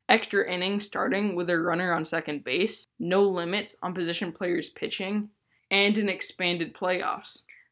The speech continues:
The last three will most likely just be added for this season only, but the first one, a D H, across all of baseball, will almost certainly be added long term, whether or not you like those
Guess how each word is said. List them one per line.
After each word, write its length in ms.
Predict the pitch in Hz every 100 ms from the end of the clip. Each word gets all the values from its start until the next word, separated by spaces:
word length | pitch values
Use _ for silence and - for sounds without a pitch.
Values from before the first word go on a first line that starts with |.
| _ -
The 100 | 208
last 460 | 180 196 233 233 -
three 600 | 156 190 202 - 214 - _
will 100 | 190
most 340 | 196 214 233 -
likely 440 | 196 202 170 160
just 340 | 147 180 202 -
be 180 | 254
added 380 | 175 170 - 165 - _
for 140 | -
this 260 | 185 180 202
season 320 | - 180 170
only, 460 | 165 175 - - - _ _ _ _ _ _
but 120 | 180
the 80 | 180
first 420 | - 247 240 -
one, 280 | - - 226 - _ _
a 120 | - 208
D 280 | 214 208
H, 440 | 165 170 - - - _ _ _ _ -
across 480 | - 185 185 196
all 240 | - 180 196
of 100 | 180
baseball, 640 | 190 214 - 143 - 208 _ _ _ _ _ _ _
will 80 | 202
almost 340 | 208 208 202 -
certainly 480 | 208 214 208 196
be 220 | 170 175 170
added 380 | 165 170 -
long 280 | 165 160 165
term, 440 | - 175 - - - _ _
whether 280 | 185 208 220
or 120 | 196
not 320 | 175 170 160
you 100 | 170
like 280 | 165 165 165
those 440 | 170 160 156 -